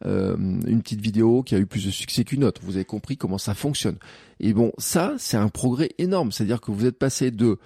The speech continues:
je n'en fais pas » ou « j'en fais de manière de temps en temps, une fois de temps en temps » à « j'en fais tous les jours ou toutes les semaines ».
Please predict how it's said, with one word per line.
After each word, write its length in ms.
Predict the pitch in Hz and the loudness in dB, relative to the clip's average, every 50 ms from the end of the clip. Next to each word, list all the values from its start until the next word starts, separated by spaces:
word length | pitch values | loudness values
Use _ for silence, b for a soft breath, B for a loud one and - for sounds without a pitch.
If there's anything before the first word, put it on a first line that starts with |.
| b b b b | b b b b
je 120 | - 95 | -4 0
n'en 160 | 104 104 110 107 | 2 4 4 2
fais 160 | - - 113 | 2 -2 -2
pas » 400 | - 143 151 180 262 - _ _ _ | 2 2 2 2 2 -2 _ _ _
ou « 140 | 107 104 107 | -4 0 2
j'en 180 | 113 107 107 104 | 2 2 2 2
fais 220 | - - 113 113 | 2 2 2 2
de 120 | 104 101 98 | 2 2 2
manière 320 | 101 104 107 110 107 104 - | 4 4 4 4 2 0 -2
de 80 | - 90 | -4 -4
temps 220 | - - 101 92 | -2 -2 0 0
en 80 | 98 95 | -2 -2
temps, 200 | - 107 110 113 | 0 2 2 2
une 60 | 110 | 2
fois 140 | - - 95 | 2 0 -2
de 60 | - | -2
temps 160 | - 85 87 | -2 -2 -2
en 40 | 90 | -2
temps » 240 | - - 139 151 - B B B B B B | 0 0 0 0 0 B B B B B B
à « 300 | - - 127 147 165 170 131 | -4 0 2 2 4 4 2
j'en 160 | 110 120 110 | 2 0 0
fais 300 | - - 147 156 190 B B B B B - | 0 2 2 2 2 B B B B B -6
tous 140 | - - 127 | -2 0 2
les 140 | 123 131 123 | 4 4 4
jours 240 | 110 131 147 156 139 | 4 4 4 4 4
ou 60 | 131 | 2
toutes 160 | 107 107 - | 0 0 -2
les 40 | 135 | -2
semaines ». 360 | 120 - - 117 113 120 151 | -2 0 2 2 2 2 0